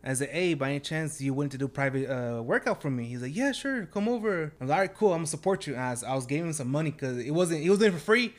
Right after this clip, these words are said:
but like, "Nah, bro, you, you're helping me lose weight, you're doing me all this other techniques that I don't know what's gonna happen, so here's some money." And there'll be times like, "No, we just go get some food instead." Like, that's how he'll set payment sometimes with me. He's like, "Let's go get some food."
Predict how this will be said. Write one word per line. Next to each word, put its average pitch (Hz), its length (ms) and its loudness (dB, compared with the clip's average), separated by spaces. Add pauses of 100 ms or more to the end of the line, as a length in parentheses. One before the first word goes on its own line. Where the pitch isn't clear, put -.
(160)
but 151 100 4
like, 160 80 4
"Nah, 185 160 4
bro, 143 140 -2
you, 127 100 -6 (180)
you're 120 320 -2
helping 156 280 0
me 156 80 2
lose 151 200 2
weight, 139 380 4
you're 123 180 -2
doing 135 420 0
me 139 60 2
all 135 140 2
this 139 260 0 (320)
other 147 140 4
techniques 147 340 2
that 120 120 -2
I 180 100 6
don't 196 120 8
know 214 120 8
what's 165 160 4
gonna 143 160 2
happen, 165 400 6 (240)
so 147 120 -4
here's 160 180 2
some 170 100 0
money." 185 300 2 (520)
And 135 800 0
there'll 165 140 4
be 175 60 4
times 175 260 2
like, 165 80 2
"No, 220 200 4
we 175 80 -4
just 190 120 -6
go 202 60 4
get 185 120 2
some 170 100 -2
food 165 160 0
instead." 127 300 -2 (100)
Like, 139 120 2
that's 156 160 4
how 175 80 2
he'll 160 180 4
set 151 240 -2
payment 131 280 -4
sometimes 120 300 -6
with 113 100 -6
me. 113 100 -4
He's 113 100 -8
like, 113 100 -8
"Let's 147 160 -2
go 131 60 -4
get 123 140 -6
some 110 120 -12
food." 104 220 -12